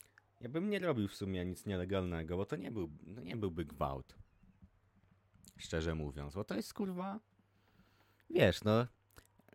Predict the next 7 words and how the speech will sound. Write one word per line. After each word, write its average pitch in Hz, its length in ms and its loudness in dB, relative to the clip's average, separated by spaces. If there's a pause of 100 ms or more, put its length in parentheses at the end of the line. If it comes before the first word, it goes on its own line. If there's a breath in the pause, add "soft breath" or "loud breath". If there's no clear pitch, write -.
no 143 160 4
wiesz, 147 460 6 (460)
wiesz, 143 260 2
kochanie, 92 460 2
nie 101 160 4
chcesz - 300 -2
jeść 120 400 0